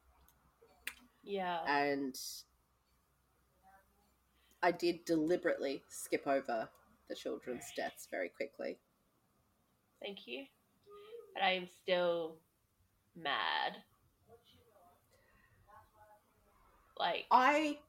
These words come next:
Speaker 2: can understand the feeling of helplessness.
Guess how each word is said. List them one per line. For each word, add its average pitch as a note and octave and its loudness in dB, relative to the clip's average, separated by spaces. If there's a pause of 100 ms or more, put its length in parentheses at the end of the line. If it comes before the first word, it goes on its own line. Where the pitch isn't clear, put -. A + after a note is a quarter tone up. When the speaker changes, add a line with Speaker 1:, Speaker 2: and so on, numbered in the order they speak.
Speaker 2:
can C4 0
understand D3+ 0 (240)
the E3+ 4
feeling D#3+ 0
of D#3 -2 (1600)
helplessness. - -2